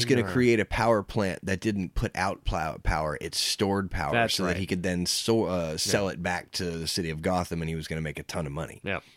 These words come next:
Speaker 1: Yeah.
Speaker 2: And Michelle Pfeiffer is just too naive and just didn't assume that Christopher Walken was behind the, all this shady shit. So
Speaker 1: Yeah.
Speaker 2: when she came out to him and said, "Hey, I think there's irregularities here," he didn't even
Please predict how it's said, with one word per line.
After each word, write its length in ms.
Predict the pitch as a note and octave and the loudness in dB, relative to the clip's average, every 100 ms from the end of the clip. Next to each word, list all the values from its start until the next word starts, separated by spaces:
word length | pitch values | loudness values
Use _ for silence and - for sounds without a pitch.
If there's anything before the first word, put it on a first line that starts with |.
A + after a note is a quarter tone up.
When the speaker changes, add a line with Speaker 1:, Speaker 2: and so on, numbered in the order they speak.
| - | -10
Speaker 1:
Yeah. 160 | D2+ - - - - | -8 -8 -14 -8 0
Speaker 2:
And 140 | A#2 | 0
Michelle 300 | A#2 - D3 | 2 6 6
Pfeiffer 320 | D3 D3+ D3+ | 6 6 6
is 80 | C3+ | 2
just 260 | B2 A#2 - | 0 -4 -2
too 160 | C#3+ | 0
naive 560 | C3 B2 A2+ A#2 A#2+ G2+ | 2 4 4 4 2 0
and 140 | G#2 F#2+ | -4 -4
just 220 | G#2+ - | -4 -4
didn't 260 | G#2 G2+ | -4 -4
assume 460 | G2+ - A2 G#2+ G#2 | -6 -4 -4 -4 -4
that 180 | F#2+ F2 | -4 -4
Christopher 300 | A2+ - F#2 | -6 -6 -6
Walken 440 | E2 F#2 G2 F#2 | -4 -2 -4 -6
was 140 | F2 E2+ | -8 -8
behind 420 | F#2+ F#2 F#2+ F2 | -8 -6 -6 -6
the, 120 | F2+ | -8
all 160 | F#2+ F#2+ | -4 -4
this 140 | F2+ | -4
shady 300 | - G2 F2 | -6 -6 -6
shit. 320 | E2 A2+ A2+ - | -4 -2 -2 -2
So 120 | G2 | -4
Speaker 1:
Yeah. 100 | E2 | -4
Speaker 2:
when 100 | B1 | -4
she 320 | - A2+ G2 | -6 -6 -6
came 260 | - G2+ G2+ | -4 -2 -2
out 140 | A#2+ | -4
to 100 | G#2 | -6
him 80 | F2+ | -8
and 100 | F2+ | -6
said, 220 | - F2+ | -4 -2
"Hey, 160 | A2 C3 | 0 0
I 60 | |
think 180 | - G2+ | -2 -8
there's 160 | F#2+ F#2+ | -8 -6
irregularities 720 | F#2+ G2+ G2+ G2+ A2+ F#2+ - | -6 -4 -4 -2 -2 -4 -10
here," 240 | - - - - - | -14 -16 -18 -20 -10
he 100 | A2+ | -2
didn't 160 | B2 A#2 | 0 0
even 300 | G#2+ G2+ | 0 -4